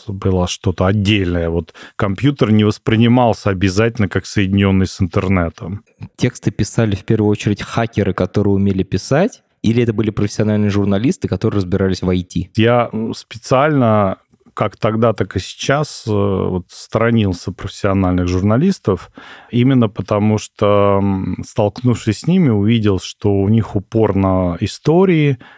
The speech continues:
Speaker 1: на написание вот структурных текстов, а не на экспертизу. У нас даже был лозунг «From enthusiast to enthusiast». От энтузиастов к энтузиастам. Все. «Ты не энтузиаст, до свидания». Легче было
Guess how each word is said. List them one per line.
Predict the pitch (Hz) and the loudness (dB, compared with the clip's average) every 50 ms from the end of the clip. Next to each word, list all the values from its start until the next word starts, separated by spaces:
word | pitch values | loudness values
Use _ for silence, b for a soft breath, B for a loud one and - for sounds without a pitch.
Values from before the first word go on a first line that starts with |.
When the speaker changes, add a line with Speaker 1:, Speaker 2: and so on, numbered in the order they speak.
| B | B
Speaker 1:
на | B 107 101 | B 0 2
написание | 101 98 95 92 - 101 - - - 107 101 98 98 95 95 92 90 | 2 2 0 -2 -4 -8 -8 -4 -2 0 0 2 2 0 0 0 -2
вот | 90 90 82 _ | -4 -6 -8 _
структурных | _ - - - 104 92 - - 110 104 92 95 95 87 _ | _ -20 -6 -4 -4 -4 -2 -2 -2 0 2 0 0 0 _
текстов, | _ - 165 175 - - - _ 127 117 - - B B B B B B B _ | _ 0 0 0 -2 -6 -4 _ -2 -2 -2 -4 B B B B B B B _
а | - 120 123 | 0 2 2
не | 131 127 | 4 4
на | 123 120 117 110 | 4 4 2 2
экспертизу. | - - _ _ - 113 - _ - - 92 87 80 82 80 B B B B B | -2 -6 _ _ -2 -2 -2 _ -4 -2 -2 0 0 -4 -6 B B B B B
У | 107 | 2
нас | 110 135 135 143 131 | 4 4 4 2 2
даже | 135 139 131 127 131 | 4 4 4 4 4
был | 127 123 123 | 4 4 4
лозунг | 120 117 117 123 135 143 139 123 110 95 90 85 - _ _ _ | 4 6 6 6 6 4 4 2 2 0 0 -2 -6 _ _ _
«From | - - - 127 135 135 120 113 107 | -10 0 2 4 4 6 4 4 4
enthusiast | 101 101 - - 165 185 170 175 180 175 170 170 160 - - - - | 2 2 2 2 2 4 4 4 4 6 4 4 2 0 -8 -6 0
to | 127 127 127 120 | 2 2 4 2
enthusiast». | 107 - 110 98 87 - - 85 80 78 - - _ - | 2 2 0 -2 0 -2 -6 -8 -8 -8 -12 -14 _ -4
От | 123 113 - 123 | -4 0 0 0
энтузиастов | 123 123 120 123 123 143 165 202 190 - - 135 | 0 0 0 0 2 2 2 2 2 0 -4 -4
к | - - | -2 -2
энтузиастам. | 117 - - 113 98 98 104 92 87 82 _ - 90 | -2 0 -2 -4 0 0 0 0 0 -2 _ -10 -12
Все. | - - - - 113 101 82 B B B B B B B | -12 -8 -2 0 0 0 -2 B B B B B B B
«Ты | - 135 143 | 0 2 2
не | 151 151 | 4 2
энтузиаст, | 147 139 - 143 131 151 175 185 156 120 | 2 0 0 0 2 2 2 2 2 0
до | 107 | -4
свидания». | - - - 113 107 104 95 87 82 90 87 90 87 - _ _ _ _ _ | -4 -2 -2 0 0 0 -2 0 -2 -4 -4 -4 -6 -10 _ _ _ _ _
Легче | 95 98 107 101 - - - - 95 | 0 2 2 2 0 -2 -4 -4 -4
было | 87 95 98 95 92 90 90 87 85 | 0 0 0 2 2 2 0 0 -2